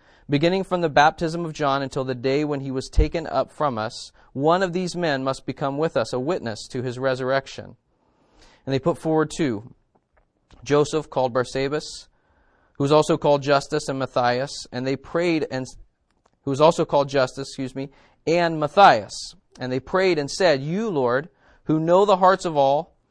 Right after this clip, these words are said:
show which one of these two you have chosen to take the place in this ministry and apostleship from which Judas turned aside to go to his own place." And they cast lots for them, and the lot fell on Matthias, and he was numbered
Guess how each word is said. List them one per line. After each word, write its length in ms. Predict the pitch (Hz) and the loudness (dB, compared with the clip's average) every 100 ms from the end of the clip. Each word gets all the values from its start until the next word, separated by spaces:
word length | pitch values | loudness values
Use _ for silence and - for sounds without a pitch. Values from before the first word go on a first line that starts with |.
| _ _ | _ _
show 480 | - - 180 190 202 | -12 -2 2 4 4
which 260 | 190 180 | 2 0
one 200 | 165 175 | -2 -2
of 100 | 170 | -2
these 240 | 170 170 - | -2 -4 -6
two 220 | - 151 | -6 -4
you 240 | 147 147 | -2 -4
have 180 | 147 127 | -4 -6
chosen 460 | - 180 175 135 123 | -4 -2 -2 -4 -10
to 100 | 127 | 4
take 320 | - 160 - | 6 6 2
the 80 | 156 | -4
place 400 | - 131 123 - | 0 0 -2 -8
in 140 | 127 | -8
this 180 | 123 147 | -8 -6
ministry 480 | 151 147 - 120 117 | -6 -6 -6 -6 -6
and 80 | |
apostleship 760 | 117 - 175 - 123 113 110 - - - _ _ | -4 -2 -2 -4 -8 -6 -6 -8 -20 -20 _ _
from 240 | 180 190 | 2 2
which 240 | 170 - | 0 -4
Judas 400 | 135 165 165 160 | -6 0 0 -2
turned 320 | - - 165 170 | -6 -8 -6 -6
aside 460 | - 139 123 120 | -2 -2 -2 -4
to 100 | - | -8
go 220 | 123 131 | -6 -4
to 80 | 131 | -2
his 160 | 123 113 | -4 -6
own 320 | 110 123 123 | -8 -8 -8
place." 640 | - 117 104 - - - _ _ _ _ _ _ | -6 -4 -6 -10 -16 -18 _ _ _ _ _ _
And 120 | - 123 | -6 0
they 60 | |
cast 320 | - 156 160 160 | 6 6 6 2
lots 260 | 160 - | 2 2
for 160 | - 131 | -4 -2
them, 260 | 120 127 | -4 -4
and 60 | 123 | -4
the 80 | 123 | 0
lot 240 | 131 113 | 2 2
fell 160 | 147 139 | 0 0
on 160 | 139 | 0
Matthias, 720 | 135 127 151 131 107 113 - - | -4 0 2 2 -2 -8 -14 -14
and 120 | 113 | -12
he 120 | 127 | -10
was 160 | 123 123 | -8 -6
numbered 520 | 139 151 127 117 | -4 -4 -4 -6